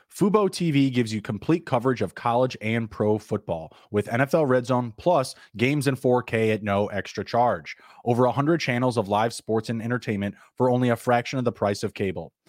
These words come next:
Watch on all of your devices and never miss a game or an episode of your favorite show with the included ba-, uh, cloud-based D V R. Plus, there's no contract, there's no commitment, and you can cancel at any time. Right now, you can try Fubo T V for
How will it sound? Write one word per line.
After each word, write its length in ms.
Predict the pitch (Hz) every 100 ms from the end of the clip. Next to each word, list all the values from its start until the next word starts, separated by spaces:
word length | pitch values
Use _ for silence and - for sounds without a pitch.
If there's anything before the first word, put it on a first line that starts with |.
| _ _
Watch 240 | 110 120
on 80 | 131
all 240 | 117 127 156
of 100 | 156
your 100 | 156
devices 460 | 127 113 110 113
and 120 | 107
never 180 | 104 117
miss 220 | 127 120
a 40 | 113
game 240 | 107 107
or 120 | 107
an 60 | 107
episode 420 | 101 - - 107
of 100 | 98
your 80 | 98
favorite 420 | - 113 113 113
show 440 | - 151 117 104 - -
with 140 | 113 110
the 80 | 117
included 520 | 107 - 127 127 120 _
ba-, 160 | 110 -
uh, 140 | 101
cloud-based 640 | 98 131 123 117 113 110 - 107
D 220 | 117 117
V 180 | 107 104
R. 280 | 87 80 - _ _ _ -
Plus, 320 | 127 156 - 107
there's 180 | 107
no 140 | 107 135
contract, 560 | 139 123 123 120 - _
there's 160 | 90
no 140 | 95 127
commitment, 440 | 135 120 117 123 - _ _
and 260 | 113 123
you 60 | 117
can 180 | 127 120
cancel 480 | - 107 104 110 110
at 80 | -
any 260 | 98 104 104
time. 460 | - 120 113 85 - _ _
Right 200 | 110 117
now, 260 | 117 127 156
you 60 | 117
can 100 | 113
try 160 | 110 101
Fubo 340 | - 120 117
T 140 | -
V 160 | 120 139
for 300 | - 98 95